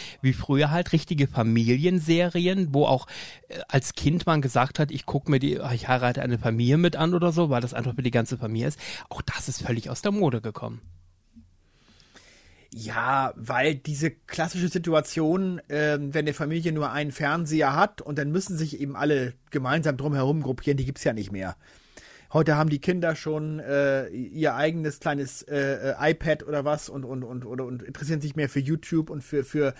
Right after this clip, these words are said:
Speaker 2: für die Playstation. Die Zeiten haben sich halt geändert. Das ist,
Speaker 1: Mhm.
Speaker 2: das ist halt so.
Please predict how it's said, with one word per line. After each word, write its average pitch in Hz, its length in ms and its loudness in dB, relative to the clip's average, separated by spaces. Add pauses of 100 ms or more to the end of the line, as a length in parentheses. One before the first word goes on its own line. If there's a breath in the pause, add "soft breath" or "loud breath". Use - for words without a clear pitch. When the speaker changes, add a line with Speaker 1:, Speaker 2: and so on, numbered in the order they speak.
(300 loud breath)
Speaker 2:
für - 140 -6
die 143 80 0
Playstation. 147 760 0 (500 loud breath)
Die 147 80 -6
Zeiten 143 400 -2
haben 165 140 0
sich 151 180 -2
halt 147 160 2
geändert. 135 640 -4
Das - 200 -12
ist, - 360 -12
Speaker 1:
Mhm. 110 340 -6
Speaker 2:
das 123 160 -10
ist 143 140 -6
halt 110 180 0
so. 90 220 -10